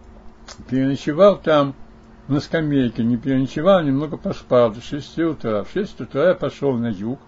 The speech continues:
и пошел по старому Мысовскому тракту. Это дорога, по которой когда-то везли чай из Китая в Иркутск.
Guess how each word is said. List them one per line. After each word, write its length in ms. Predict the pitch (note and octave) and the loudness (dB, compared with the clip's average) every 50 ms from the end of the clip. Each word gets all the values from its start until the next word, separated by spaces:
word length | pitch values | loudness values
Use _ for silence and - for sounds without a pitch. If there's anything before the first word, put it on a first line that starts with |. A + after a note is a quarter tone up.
| - - - - - - - - - - | -20 -20 -20 -20 -20 -20 -20 -14 -10 -8
и 60 | C#3 | -4
пошел 400 | - C#3+ C3+ - - F3 G3 F#3 | 0 0 0 2 2 0 0 2
по 160 | - E3 C#3+ | 2 0 -2
старому 420 | - - - E3 F3+ E3+ E3+ E3 | -2 -2 -2 0 0 0 0 0
Мысовскому 720 | D3 C3+ C3 - - - D#3+ E3 D3 - - F3 D3 D3 | -2 -2 -2 -2 -2 -2 -2 -2 -2 -4 -8 -10 -10 -10
тракту. 640 | C3 - C3 A#2+ A2 G#2+ G#2+ G#2 - - - - A2 | -8 -4 -2 0 0 0 0 -2 -6 -10 -12 -8 -8
Это 200 | D3 D3 - D3 | -8 -6 -8 -4
дорога, 600 | B2 C#3 C3+ C3 C3 C#3 C#3 C3+ A#2 B2 A#2+ - - - - - - - | -2 0 0 2 2 2 0 0 0 -2 -6 -6 -10 -20 -20 -20 -12 -8
по 80 | - C3 | -6 -4
которой 380 | - C#3 - - E3 D#3+ D#3 | -2 -2 0 0 0 0 2
когда-то 560 | D3+ - C#3+ A#2 A2+ A2+ D3 E3 D#3+ - D3+ C#3 | 2 0 0 0 0 0 0 0 0 0 -2 -2
везли 460 | A#2+ B2 B2 G#2+ G2+ A#2+ C#3+ D#3 - | -2 -2 -4 -4 -4 -4 -4 -6 -6
чай 560 | - - - - C#3 C#3 C3+ B2+ A#2+ A2+ - - - | -8 -12 -6 0 2 2 4 2 2 0 -4 -10 -12
из 120 | B2 - - - | -14 -12 -12 -10
Китая 560 | - C#3 A#2 - - C#3+ B2 A#2+ A#2 A2+ A2 G2+ | -10 -10 -10 -4 -2 0 2 2 2 2 0 -2
в 120 | F#2+ G#2 | -6 -6
Иркутск. 540 | A#2 A#2+ A2 - - B2 A#2 A2 - - | -8 -8 -8 -8 -6 -6 -6 -6 -8 -12